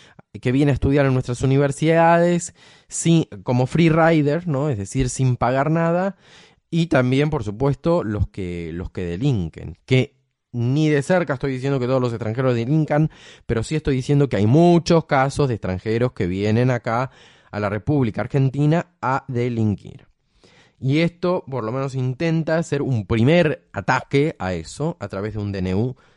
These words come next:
del presidente de la nación. Otro anuncio muy importante. Los presos van a tener que trabajar en la prisión, es decir, ya no van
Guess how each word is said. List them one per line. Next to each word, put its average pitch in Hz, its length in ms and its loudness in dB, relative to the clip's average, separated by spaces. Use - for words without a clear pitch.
del 107 460 -4
presidente 92 1000 -4
de 85 240 -10
la 78 140 -10
nación. - 520 -16
Otro 180 260 2
anuncio 180 320 4
muy 170 160 6
importante. 160 840 2
Los 120 180 0
presos 202 720 2
van 160 220 2
a 185 120 4
tener 156 200 2
que 175 100 0
trabajar 139 960 2
en 127 160 0
la 117 120 0
prisión, 110 500 -4
es 98 80 -6
decir, 135 340 -4
ya 165 220 0
no 170 240 4
van 165 520 2